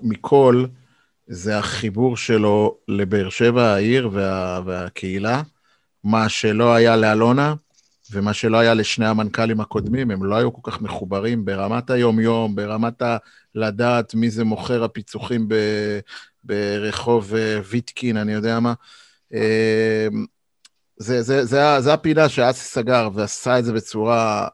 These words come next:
מעולה לאורך השנים. כל מנכ״ל שלו יבוא אחריו, והוא יהיה מחוץ לעיר,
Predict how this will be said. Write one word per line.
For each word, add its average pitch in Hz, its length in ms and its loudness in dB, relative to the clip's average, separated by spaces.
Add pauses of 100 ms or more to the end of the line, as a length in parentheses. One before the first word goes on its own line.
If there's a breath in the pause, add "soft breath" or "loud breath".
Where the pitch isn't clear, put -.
מעולה 104 560 -2
לאורך 107 300 -4
השנים. 120 460 -4 (100)
כל 190 520 6
מנכ״ל 151 500 -2
שלו 120 260 -2
יבוא 117 340 -2
אחריו, 113 600 0 (420)
והוא 113 240 -4
יהיה 127 160 0
מחוץ 123 500 -4
לעיר, 147 500 -2